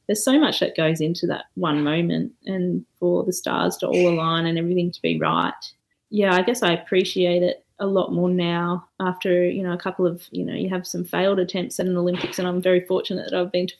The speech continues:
five. But, yeah, I do appreciate the Olympic medals that I've won now because they're just not, they're not easy to win.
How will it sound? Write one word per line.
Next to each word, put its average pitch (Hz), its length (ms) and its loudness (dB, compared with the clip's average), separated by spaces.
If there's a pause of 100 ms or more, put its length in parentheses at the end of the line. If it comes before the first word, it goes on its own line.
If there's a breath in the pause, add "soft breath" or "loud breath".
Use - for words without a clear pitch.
five. 180 600 2
But, 180 260 -6 (380)
yeah, 196 240 2
I 185 120 4
do 185 140 2
appreciate 180 840 0 (220)
the 185 160 2
Olympic 180 400 0
medals 180 680 2
that 196 100 4
I've 180 220 4
won 185 340 2 (240)
now 180 300 4
because 202 240 -2
they're 185 80 4
just 190 220 2
not, 180 260 0 (100)
they're 196 80 0
not 208 160 2
easy 175 500 0
to - 100 -12
win. 180 280 -4